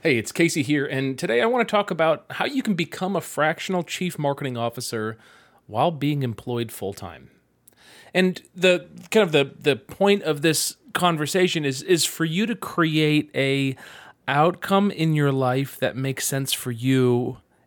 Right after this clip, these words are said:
And I don't want you just to kind of yolo it, right? To use kind of a, a, a timely term, a lot of people talk about yoloing, like, you only live once. Just quit the job, start, become a fractional C M O, and everything will be good, right?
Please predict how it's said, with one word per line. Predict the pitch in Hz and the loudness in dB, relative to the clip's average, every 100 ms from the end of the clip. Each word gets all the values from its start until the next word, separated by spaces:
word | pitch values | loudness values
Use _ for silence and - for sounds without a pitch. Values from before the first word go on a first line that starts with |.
| - | -2
And | 131 | 2
I | 135 | 4
don't | 185 185 | 4 4
want | 156 | 4
you | 147 | 2
just | 135 120 | -2 -4
to | 127 | -4
kind | 135 120 | -4 -4
of | 104 | -4
yolo | 98 131 135 127 110 107 | 2 4 4 2 0 0
it, | 98 - - - - | -4 -10 -12 -8 0
right? | 135 160 - - - - | 2 0 -4 -18 -20 -12
To | - | 0
use | 135 127 120 | 4 4 2
kind | 127 120 | -2 -2
of | 110 | 0
a, | 117 117 117 95 98 104 113 - | 0 0 0 -2 -4 -6 -6 -4
a, | 127 | -6
a | |
timely | - 135 143 135 | -6 -6 -4 -4
term, | - 131 131 | -6 -4 -2
a | |
lot | 127 131 | 0 0
of | |
people | 127 127 | -2 -4
talk | 135 120 | -2 -4
about | 123 123 | -2 -2
yoloing, | 127 143 147 135 117 104 90 | 2 4 6 6 4 2 -4
like, | 107 117 147 | -6 -4 2
you | 175 | 4
only | 190 185 | 6 6
live | 180 | 4
once. | 170 165 110 - | 4 2 0 -2
Just | 151 - - - - | -4 -4 -10 -20 -6
quit | - 269 269 | 2 2 2
the | |
job, | 196 214 202 185 | 0 4 4 4
start, | - 214 208 - | 2 2 0 0
become | 175 208 196 | 0 2 2
a | |
fractional | 196 185 - | 2 2 0
C | 175 185 | -2 0
M | 175 | 2
O, | 175 175 175 | 4 6 6
and | 135 139 139 131 - | 4 2 2 -2 0
everything | 156 170 | 0 0
will | 156 | 0
be | 147 | 0
good, | 139 127 104 - - - - - | 0 0 -2 -10 -20 -20 -14 0
right? | 180 185 | 2 2